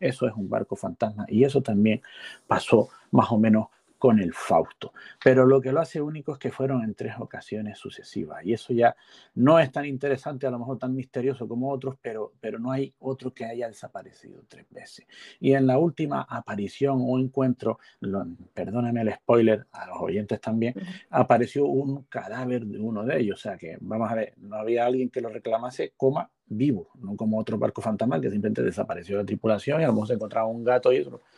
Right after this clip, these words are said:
Speaker 1: los animales no pueden hablar. Esto pasó aquí, en, en el archipiélago canario. Este barco era de la isla de La Palma, tenía base en Tazacorte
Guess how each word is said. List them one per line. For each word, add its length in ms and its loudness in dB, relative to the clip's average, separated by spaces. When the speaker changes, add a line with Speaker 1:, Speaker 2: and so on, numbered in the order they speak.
Speaker 1:
los 120 0
animales 380 2
no 420 0
pueden 360 -2
hablar. 300 -10
Esto 340 6
pasó 380 0
aquí, 460 0
en, 420 4
en 200 -2
el 140 -2
archipiélago 720 -6
canario. 400 -2
Este 220 -4
barco 400 -4
era 140 -8
de 120 -8
la 100 -6
isla 220 -10
de 60 -8
La 100 0
Palma, 300 4
tenía 260 -4
base 220 4
en 80 0
Tazacorte 720 0